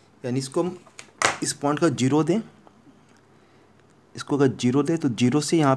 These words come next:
पे इसका वैल्यू है मेरा रूट थ्री, ये है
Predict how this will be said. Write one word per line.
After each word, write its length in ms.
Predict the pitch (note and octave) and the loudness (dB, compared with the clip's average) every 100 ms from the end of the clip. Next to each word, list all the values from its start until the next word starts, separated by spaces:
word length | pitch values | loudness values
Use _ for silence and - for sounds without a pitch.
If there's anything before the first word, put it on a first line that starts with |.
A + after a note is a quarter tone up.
| C#3 | 0
पे 60 | |
इसका 200 | C3+ - | -4 -2
वैल्यू 260 | B2 B2 C3+ | -2 0 0
है 100 | F3+ | -2
मेरा 320 | D3 C#3 A#3 A#3+ - _ _ _ | 2 2 2 -2 -12 _ _ _
रूट 220 | G2 G#2+ - | -2 -2 -4
थ्री, 240 | - - E2+ - - - _ _ _ _ - _ _ _ _ _ _ _ _ _ _ _ _ _ _ _ _ _ _ _ _ _ _ _ _ _ _ _ - - _ _ _ - | -12 -18 -18 -20 -20 -20 _ _ _ _ -20 _ _ _ _ _ _ _ _ _ _ _ _ _ _ _ _ _ _ _ _ _ _ _ _ _ _ _ -20 -20 _ _ _ -10
ये 100 | B2 | -4
है 220 | B2 E3 | -2 -2